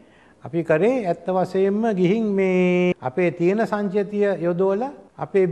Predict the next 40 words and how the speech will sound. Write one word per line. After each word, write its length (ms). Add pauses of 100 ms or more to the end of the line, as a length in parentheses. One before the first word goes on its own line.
ඉන්ධන 460
මිල 180
ඔක්කොම 380
ගෙව්වා. 320
එතකොට 260
අපිට 240
සංචතියක් 560
නෑ. 240 (200)
සංචතියක් 540
නැති 260
වුණාම 280
රට 220
වැටිලා 380
තියෙන්නේ. 360 (400)
වෙලාවට 420
බොරු 240
කිව්වා 280
ඒ 80
කට්ටිය. 400 (100)
අපි 220
ඒක, 160
ඒක 140
පිළිගන්න 520
ඕනේ. 280 (360)
දැන් 260
රටට 320 (440)
රුපියලේ 560
ආදායම් 520
නෑ. 100 (280)
දැන් 180
ට්‍රිලියන 680
තුනක් 340 (280)
මුද්‍රණය 420
කරලා 300
තියෙනවා. 340 (140)
දැන් 200
අද 100
ට්‍රිලියන 500
තුන 180
අවසානයි. 600